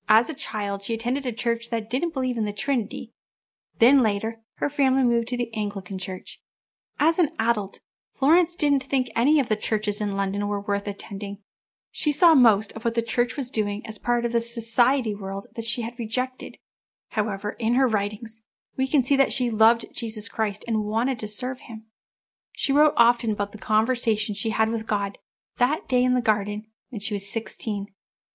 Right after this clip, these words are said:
Florence had given her life to God and followed his plan. Theology was not something that mattered to Florence or something that she pursued. So to look at her theology as a way to decide where she fits into church history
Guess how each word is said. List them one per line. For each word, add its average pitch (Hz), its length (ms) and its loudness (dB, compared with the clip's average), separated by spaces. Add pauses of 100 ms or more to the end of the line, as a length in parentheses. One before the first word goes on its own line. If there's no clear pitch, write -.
(440)
Florence 285 360 2
had 233 100 2
given 226 240 2
her 214 160 2
life 208 260 -2
to - 80 -6
God 196 400 -2
and 208 140 -6
followed 208 380 0
his 233 240 2
plan. 214 400 -4 (880)
Theology 285 540 4
was 233 160 6
not 233 200 0
something 214 240 0
that 208 160 -4
mattered 220 360 0
to 190 80 -2
Florence 190 500 -6 (320)
or 269 180 2
something 262 260 0
that 233 120 -4
she - 160 -6
pursued. 220 600 -4 (680)
So - 160 -2
to 269 100 2
look 320 220 0
at 320 80 -2
her 269 140 2
theology 214 760 0
as - 160 -2
a 220 40 0
way 220 100 6
to 220 100 0
decide 208 420 0
where 208 200 2
she 220 160 -6
fits 220 240 0
into 208 160 -4
church 214 340 -4
history 214 460 -6